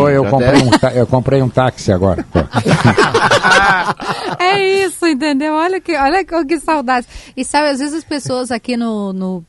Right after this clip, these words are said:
Speaker 3: porque ouvem, né, e não, não sabem como a gente se relaciona aqui com os colegas. Uma quer col-,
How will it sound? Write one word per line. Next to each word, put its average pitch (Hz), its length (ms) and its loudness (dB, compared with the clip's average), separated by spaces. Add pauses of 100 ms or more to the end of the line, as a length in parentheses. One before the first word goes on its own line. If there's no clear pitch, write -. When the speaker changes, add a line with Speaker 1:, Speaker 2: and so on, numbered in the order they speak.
(220)
Speaker 3:
porque 240 320 -6 (160)
ouvem, 226 520 -2
né, 220 280 -6
e 214 40 -8
não, 196 120 -8
não 196 180 -6
sabem 240 360 -6
como 208 180 -6
a 202 40 -4
gente 196 220 -6
se - 100 -12
relaciona 190 580 -6
aqui 185 200 -10
com 190 120 -10
os 185 160 -6
colegas. 196 480 -8 (300)
Uma 330 140 -8
quer - 140 -6
col-, 240 240 -6